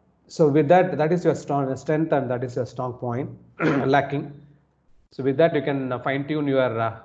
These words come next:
hypothesis, formulate your hypothesis, and based on your hypothesis and your objectives, you design your experiment,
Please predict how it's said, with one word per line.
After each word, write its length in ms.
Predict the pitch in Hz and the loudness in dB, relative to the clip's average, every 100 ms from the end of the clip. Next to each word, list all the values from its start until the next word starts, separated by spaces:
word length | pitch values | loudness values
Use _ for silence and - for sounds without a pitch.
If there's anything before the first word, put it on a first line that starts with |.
| - | -12
hypothesis, 880 | - 117 120 117 110 117 - - - _ | -10 -8 -8 -10 -14 -16 -18 -20 -20 _
formulate 360 | 131 127 123 117 | -6 -4 -4 -4
your 100 | 113 | -4
hypothesis, 800 | 117 120 113 123 139 170 - - _ _ _ _ _ | -4 -8 -8 -8 -8 -8 -10 -20 _ _ _ _ _
and 120 | 120 | 0
based 300 | 139 165 147 | 4 6 6
on 180 | 143 139 | 4 4
your 120 | 135 | 2
hypothesis 720 | 127 123 139 131 131 139 135 | 0 -2 -4 -2 -4 -4 -4
and 140 | 123 117 | -4 -4
your 140 | 117 | -2
objectives, 680 | 113 107 135 - 156 196 - | -4 -2 -4 0 -2 -2 -4
you 120 | 113 | -6
design 440 | 104 113 135 143 131 | -4 -2 0 2 2
your 120 | 117 | 0
experiment, 560 | 107 - 131 117 214 | 0 -4 -4 -2 -2